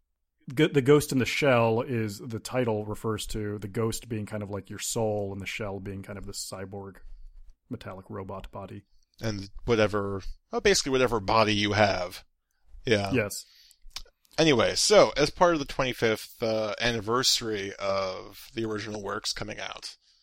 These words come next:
Speaker 2: the, uh, there is a new show out. It was originally released as a series of four movies, uh, under the name Ghost in the Shell Arise, and there are,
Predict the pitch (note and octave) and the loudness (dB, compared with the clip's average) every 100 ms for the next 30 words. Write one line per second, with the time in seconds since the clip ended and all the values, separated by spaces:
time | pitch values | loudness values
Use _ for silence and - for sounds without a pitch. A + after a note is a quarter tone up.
0 | _ _ _ - G2+ G#2+ A2 G#2+ G#2 G#2+ | _ _ _ -20 -8 0 2 2 2 0
1 | G#2+ G#2 G#2 B2+ C#3 C#3 C3 - - G#2 | -2 -4 0 2 2 2 -2 -2 -2 -2
2 | G3+ F2+ G3 - - - _ C3 B2 C#3+ | -2 -2 -4 -6 -8 -10 _ -6 -2 -2
3 | C#3+ C3+ B2 B2+ B2+ A#2 G2 - A#2 A2 | -2 -2 -2 -4 -4 -4 -2 0 0 -4
4 | G2+ - B2+ B2 A#2 G2+ G2+ A2 - - | -6 -6 -2 -2 -2 -6 -6 -4 -2 -2
5 | - _ _ _ _ _ _ - A2 A2 | -6 _ _ _ _ _ _ -8 -2 -2
6 | A2 A2 A2+ A2+ A2 G#2+ A#2 A#2 B2 A2+ | -2 -4 -4 -2 -2 0 -2 0 -2 0
7 | - A#2 A2 G#2 G#2+ A2+ G2 F#2 G#2 A#2 | 2 2 0 -2 2 4 4 0 0 0
8 | - - _ _ _ _ _ _ A#2 A#2+ | -2 -6 _ _ _ _ _ _ 0 2
9 | A#2 A2+ A#2+ A2+ G#2+ A2+ A#2+ A#2 A#2+ A#2+ | 2 0 -2 -8 -2 2 4 6 4 2
10 | - A2 G#2+ G#2+ G#2 G#2 G#2 G#2 | 4 4 4 2 -2 -4 -6 -8